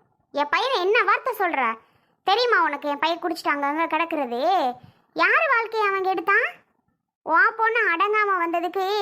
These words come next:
என் பையன் ஒண்ணும் பண்ண முடியாது, தெரிஞ்சுக்கோ. அப்புறம்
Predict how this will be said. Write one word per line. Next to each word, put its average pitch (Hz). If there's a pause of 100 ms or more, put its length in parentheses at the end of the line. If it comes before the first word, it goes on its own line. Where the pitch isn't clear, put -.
(140)
என் 381
பையன் 403
ஒண்ணும் 392
பண்ண 359
முடியாது, 339 (500)
தெரிஞ்சுக்கோ. 339 (1080)
அப்புறம் 403